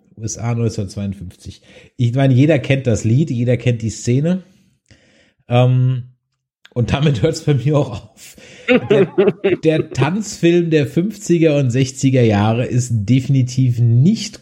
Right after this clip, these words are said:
Speaker 1: sehr weit oben auf meiner Muss ich unbedingt gucken Liste.
Speaker 2: Ja. Du, ich hab ihn, glaub ich, irgendwann mal gesehen, aber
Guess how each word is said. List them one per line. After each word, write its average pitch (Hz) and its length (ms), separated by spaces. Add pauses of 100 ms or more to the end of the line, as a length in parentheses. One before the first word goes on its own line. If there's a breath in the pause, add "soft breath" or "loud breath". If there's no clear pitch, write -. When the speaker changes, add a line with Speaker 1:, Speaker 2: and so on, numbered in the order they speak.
(100)
Speaker 1:
sehr 113 360
weit 113 260
oben 117 340
auf 101 300
meiner 104 580
Muss 113 280
ich 156 160
unbedingt 120 500
gucken 254 300
Liste. 98 580 (800)
Speaker 2:
Ja. - 260 (1800)
Du, - 80
ich 131 220
hab - 200
ihn, 135 100
glaub 131 180
ich, 123 120
irgendwann 131 460
mal 113 220
gesehen, 113 460
aber 107 520